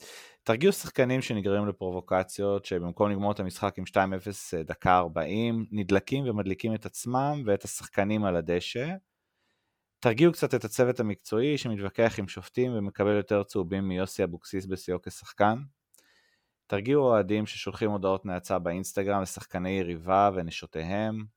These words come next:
אפשר, ולפעמים אפילו מומלץ להקניט שחקנים מהיציע, אבל, אה, בתום משחק יש דברים שחייבים להישאר שם, ביציע. תרגיעו אוהדים ברשתות שכבר מיהרו לחרוץ גורלות ולשלוח מאמנים, בלמים וחלוצים הרחק מכאן.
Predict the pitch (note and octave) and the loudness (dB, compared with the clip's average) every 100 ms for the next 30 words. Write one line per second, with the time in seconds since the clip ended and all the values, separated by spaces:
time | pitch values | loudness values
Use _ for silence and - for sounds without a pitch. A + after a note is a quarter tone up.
0 | _ _ - - _ _ B2+ - C3+ C3+ | _ _ -18 -18 _ _ -12 4 6 6
1 | A2 G2 A#2 B2 - C3 A#2+ G2 G#2 A2+ | 2 2 2 0 2 0 2 4 6 6
2 | - F#2 G#2 - - - F#2+ F#2+ F2+ E2+ | 2 -2 -4 -10 -8 -6 -4 -4 -4 -6
3 | - E3+ C#3+ F2+ D#2+ E2 E2 E2 D#2+ D#2+ | -2 2 2 2 -2 -4 -2 -2 -2 -4
4 | D#2 _ B2 A#2 G2+ - B2 A#2 G#2+ G#2 | -8 _ -8 -6 -10 -4 -2 -2 -4 -4
5 | G2 G2 - F#2+ F#2+ F2 F#2 F2+ F2 F2+ | -4 -4 -8 -8 -4 -4 -4 -6 -6 -2
6 | F2 E2+ G#2 A2 A#2 A2+ _ _ _ _ | -2 -4 -4 -2 -4 -8 _ _ _ _
7 | _ _ _ _ E2+ E2 E2 G#2 E2 _ | _ _ _ _ -8 -6 -2 -2 -2 _
8 | _ _ _ _ _ _ _ _ _ G#2 | _ _ _ _ _ _ _ _ _ -4
9 | A2+ E3+ D#3 B2 A#2 B2 A2+ G#2 - G2 | 2 4 6 4 0 0 0 0 -4 -4
10 | G#2 G#2+ G2+ G2 F#2+ F#2 F2 G#2 G2+ - | -2 -2 -4 -4 -2 -2 0 0 0 -2
11 | F#2+ - F#2+ F#2+ F2+ F2+ F2+ F2 - F#2+ | -4 -2 0 0 2 0 -2 -6 0 0
12 | - G2+ F2+ F2+ A2 A#2 G2+ F#2 F#2 G2+ | 0 -4 -2 -2 -2 2 2 2 2 -2
13 | G#2 F2+ - F2 F2 - G#2 F#2 E2 - | -4 -6 -6 -6 -6 -4 -2 -2 -6 -4
14 | F2+ F2 D#2+ D2+ | -4 -6 -12 -16